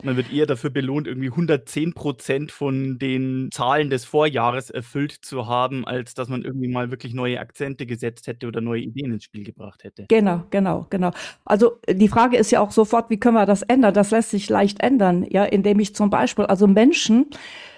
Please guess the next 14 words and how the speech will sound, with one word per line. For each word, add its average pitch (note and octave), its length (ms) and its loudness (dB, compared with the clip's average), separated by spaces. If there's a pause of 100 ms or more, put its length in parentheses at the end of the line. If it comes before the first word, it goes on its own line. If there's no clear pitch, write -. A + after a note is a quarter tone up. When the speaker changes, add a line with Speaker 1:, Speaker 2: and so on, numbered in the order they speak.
(160)
Speaker 2:
arbeiten A3 440 4
dahin, A3 340 6
wofür A3+ 240 4
es A3 80 0
Belohnungen G3 640 6
gibt. D3 240 0
Das F3+ 120 2
hat G3+ 160 0
nicht F#3+ 200 2
zwangsläufig G3 540 0
mit F3+ 140 -4
Geld G3 240 4
zu G#3 120 -2
tun. G3+ 480 6